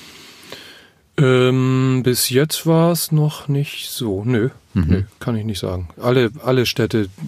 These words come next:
Speaker 1: in der, in denen ich bis jetzt war, haben ihren Reiz und was Besonderes, äh, zu bieten, denke ich. Und, ähm, da gibt's nach wie vor, auch bei den Städten, wo ich schon,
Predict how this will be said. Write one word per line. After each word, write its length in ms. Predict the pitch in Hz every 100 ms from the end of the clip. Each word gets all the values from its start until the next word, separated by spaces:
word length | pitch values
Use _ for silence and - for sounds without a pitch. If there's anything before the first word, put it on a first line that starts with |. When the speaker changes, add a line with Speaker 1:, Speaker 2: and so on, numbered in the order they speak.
| 98
Speaker 1:
in 120 | 107
der, 240 | 117 110
in 140 | 117 110
denen 160 | 110
ich 120 | 104
bis 140 | - -
jetzt 240 | 104 - 113
war, 180 | 104
haben 240 | 113 110 117
ihren 240 | 110 107
Reiz 420 | 107 101 120 -
und 140 | 120 104
was 160 | 110 -
Besonderes, 800 | 110 107 120 117 113 - - -
äh, 180 | 127 107
zu 220 | 104 - 104
bieten, 360 | 117 120 120
denke 260 | 113 110 123
ich. 160 | 131 - - - - - - _ _
Und, 420 | - 110 104 - 156
ähm, 320 | 107 98 98 98 -
da 140 | 101
gibt's 400 | 101 107 - - - _ -
nach 260 | 110 -
wie 80 | 117
vor, 260 | - 117 113
auch 120 | 113
bei 140 | 113
den 160 | 107 107
Städten, 340 | - 117 110 101
wo 80 |
ich 120 | 104 -
schon, 200 | 104